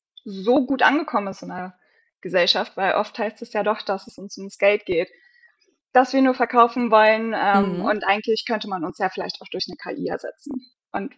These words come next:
Speaker 1: finde ich sehr
Speaker 2: Ja.
Speaker 1: schade, aber das versuche ich so ein bisschen zu durchbrechen.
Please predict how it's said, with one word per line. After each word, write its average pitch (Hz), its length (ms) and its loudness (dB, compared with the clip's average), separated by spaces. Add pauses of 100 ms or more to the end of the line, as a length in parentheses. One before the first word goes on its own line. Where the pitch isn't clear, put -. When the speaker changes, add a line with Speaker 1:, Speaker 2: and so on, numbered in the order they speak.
(200)
Speaker 1:
finde 269 200 2
ich - 100 -2
sehr 233 100 2
Speaker 2:
Ja. 226 40 2
Speaker 1:
schade, 240 300 4
aber 214 160 2
das 214 160 -2
versuche 226 380 -4
ich - 80 -2
so 214 80 -8
ein 202 100 -8
bisschen 185 380 -6
zu - 120 -12
durchbrechen. 185 720 -4